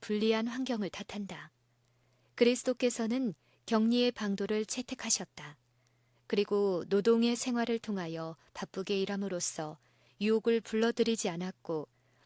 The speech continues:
부패한 영향력을 가진 자들과의 교제를 멀리하셨다. 그리스도께서는 소년들과 청년들이 일찍이 통과하라는 명을 받은 길 중에서 가장 험악한 길을 걸으셨다.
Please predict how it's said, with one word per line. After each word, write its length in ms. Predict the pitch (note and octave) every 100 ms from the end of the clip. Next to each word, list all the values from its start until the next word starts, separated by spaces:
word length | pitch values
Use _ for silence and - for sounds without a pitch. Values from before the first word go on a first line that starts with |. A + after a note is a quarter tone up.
| -
부패한 520 | A3+ - A3+ A3+ G#3+
영향력을 560 | F#3+ G3 A3+ A3+ A3 A3+
가진 320 | G#3 - G3+
자들과의 560 | F#3 F3+ F#3+ F#3 F#3+ G3
교제를 460 | G3+ F#3 F#3 F#3+ E3+
멀리하셨다. 960 | E3+ F#3+ G#3+ G#3+ - E3 _ D3+ D3 _ _ _ _ _ _ _ _ _ _ _
그리스도께서는 960 | - B3 C4 C#4 - C4+ C4 B3 C#4 C#4
소년들과 720 | - D4 D4 C#4 C4 B3+ B3+
청년들이 800 | - C4 B3 A#3+ A3 A3 G#3+ -
일찍이 460 | F#3+ G#3 A3+ A#3 A#3+
통과하라는 680 | C#4+ C#4 C4+ B3+ A#3 A#3
명을 320 | F#3+ F3 G3 G3+
받은 320 | G3 G3+ G3
길 180 | G3+ F3+
중에서 640 | F#3+ F3 E3+ - F#3 F3+ - -
가장 460 | - G3 - F#3+ G3
험악한 560 | G3 A#3+ A#3+ - A3+
길을 300 | A3 G3+ G#3
걸으셨다. 760 | - G3+ G3 - F3 _ D3